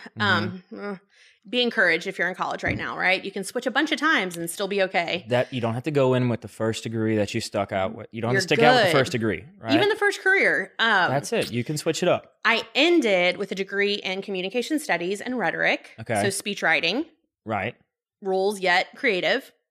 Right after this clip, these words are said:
Speaker 2: This is really a pattern that I'd
Speaker 1: Nice.
Speaker 2: never fully realized before. Thank you.
Speaker 1: You're welcome. You're welcome.
Speaker 2: Um,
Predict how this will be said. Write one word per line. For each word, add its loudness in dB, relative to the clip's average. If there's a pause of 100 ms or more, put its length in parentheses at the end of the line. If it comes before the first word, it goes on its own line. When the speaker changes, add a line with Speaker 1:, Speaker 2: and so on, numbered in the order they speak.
(280)
Speaker 2:
This -4
is -2
really 2
a -2
pattern 4
that 4
I'd 4
Speaker 1:
Nice. 4
Speaker 2:
never 2
fully 0
realized 0
before. 0 (720)
Thank -2
you. 0
Speaker 1:
You're 2
welcome. 0
You're -2
welcome. 2
Speaker 2:
Um, -14